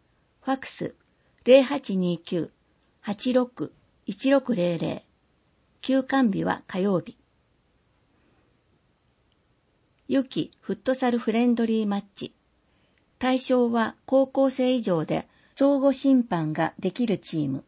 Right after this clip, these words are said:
十二月十日土曜日午後七時から十時。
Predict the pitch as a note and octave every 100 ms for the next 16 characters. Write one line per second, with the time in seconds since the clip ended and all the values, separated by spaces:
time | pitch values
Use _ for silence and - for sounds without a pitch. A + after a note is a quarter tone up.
0 | _ _ _ _ _ _ _ _ _ _
1 | _ _ _ _ _ _ G#3+ B3 C#4 C4+
2 | C4 C4 - B3 A#3+ A#3 A#3 - - _
3 | G3 A#3 C4 G3 - F2+ _ _ _ _
4 | C4 C4 F3 A3 - C4 A#3+ G3 E3+ E3
5 | F#3+ G#3 D#3 -